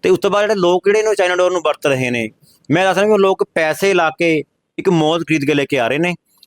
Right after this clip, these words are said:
ਤੇ ਉਹ ਮੌਤ ਦਾ ਬੰਡਲ ਲਿਆ ਕੇ ਆਪਣੇ ਜਵਾਕਾਂ ਨੂੰ, ਪਰਿਵਾਰਕ ਮੈਂਬਰਾਂ ਨੂੰ ਦੇ ਰਹੇ ਨੇ।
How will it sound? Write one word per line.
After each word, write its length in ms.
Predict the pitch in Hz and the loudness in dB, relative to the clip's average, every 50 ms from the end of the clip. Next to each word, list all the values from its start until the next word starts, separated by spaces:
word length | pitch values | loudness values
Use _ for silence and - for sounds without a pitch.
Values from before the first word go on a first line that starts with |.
| _ - | _ -2
ਤੇ 80 | 190 | 0
ਉਹ 40 | 196 | 2
ਮੌਤ 320 | 180 160 147 147 151 147 151 | 2 2 2 0 0 -2 -2
ਦਾ 120 | 180 185 | -4 -4
ਬੰਡਲ 400 | 175 151 147 147 147 160 147 131 - _ _ - | -2 -2 -2 0 0 0 0 -2 -4 _ _ -4
ਲਿਆ 160 | 170 180 170 | -2 -2 0
ਕੇ 100 | 139 165 | 0 -2
ਆਪਣੇ 260 | 160 143 143 156 156 | -2 -2 0 -2 0
ਜਵਾਕਾਂ 440 | 139 127 127 127 120 - - 147 139 | 0 0 0 0 0 -2 -4 -4 -2
ਨੂੰ, 200 | 139 139 143 135 - _ _ _ - | 0 0 -2 -2 -4 _ _ _ -4
ਪਰਿਵਾਰਕ 260 | 131 127 127 127 131 | -2 -2 -2 0 0
ਮੈਂਬਰਾਂ 280 | 131 127 123 117 120 | -2 -2 0 0 -2
ਨੂੰ 80 | 120 107 | -2 -2
ਦੇ 160 | 98 95 90 | -2 -2 -2
ਰਹੇ 100 | 87 90 90 87 | -4 -6 -10 -12
ਨੇ। 100 | 82 85 | -16 -20